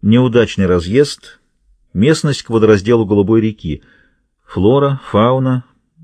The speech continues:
Трудный путь. Суровый климат. О тибетском медведе. Горная страна к югу от водораздела. Следование по ней.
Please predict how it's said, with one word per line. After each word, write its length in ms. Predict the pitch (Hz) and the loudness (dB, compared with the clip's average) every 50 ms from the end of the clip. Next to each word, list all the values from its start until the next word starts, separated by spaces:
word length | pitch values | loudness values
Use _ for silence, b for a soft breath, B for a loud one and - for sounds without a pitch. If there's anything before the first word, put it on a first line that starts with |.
| - _ _ _ | -20 _ _ _
Трудный 420 | - 98 117 135 123 117 120 110 | -2 0 0 0 -2 0 -2 -2
путь. 440 | 107 - - 98 87 - - - - _ _ _ _ _ _ _ _ _ _ _ _ | -2 -4 -6 -6 -6 -8 -10 -18 -20 _ _ _ _ _ _ _ _ _ _ _ _
Суровый 460 | - - - - 98 104 117 117 120 | -12 -8 -2 0 2 2 2 0 -2
климат. 400 | 113 - 110 90 78 71 69 - b b b b b b b b b b b b b b | -4 -4 -6 -6 -4 -6 -8 -10 b b b b b b b b b b b b b b
О 120 | _ 110 110 | _ -4 -2
тибетском 500 | - 127 123 143 190 190 - - 156 117 | -2 -2 -2 0 -2 -2 -2 -4 -2 -2
медведе. 580 | 120 139 127 104 90 82 78 67 69 104 73 - _ _ _ _ _ _ _ _ _ _ _ _ _ _ _ - _ _ | -2 -2 -4 -4 -4 -6 -6 -6 -8 -12 -14 -16 _ _ _ _ _ _ _ _ _ _ _ _ _ _ _ -20 _ _
Горная 420 | - 90 92 117 117 113 110 110 104 | -8 0 2 2 4 4 4 2 2
страна 380 | - - 101 104 110 123 135 | 0 0 0 2 2 2 2
к 100 | - - | 0 -2
югу 300 | 104 98 120 113 87 92 | -4 -2 -2 0 0 0
от 100 | 87 - | -2 -2
водораздела. 680 | 90 90 85 87 85 87 82 76 76 78 71 69 67 - b b b b b b b b | -2 -4 -4 -4 -4 -4 -6 -6 -8 -8 -8 -8 -10 -12 b b b b b b b b
Следование 520 | - - 104 104 110 92 90 92 92 95 90 | -12 -4 0 0 0 2 0 0 0 -2 -2
по 120 | - 110 | -2 -2
ней. 300 | 107 101 78 71 - - | -2 -2 -4 -6 -10 -16